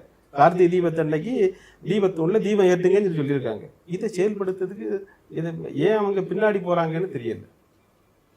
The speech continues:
கோவில் நிர்வாகத்திலிருந்து கோவிலோட வ-, பணத்தை சம்பளமா வாங்கிட்டு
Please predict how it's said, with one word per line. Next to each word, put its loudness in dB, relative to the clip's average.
கோவில் 2
நிர்வாகத்திலிருந்து 2
கோவிலோட 6
வ-, 2
பணத்தை 0
சம்பளமா 0
வாங்கிட்டு 0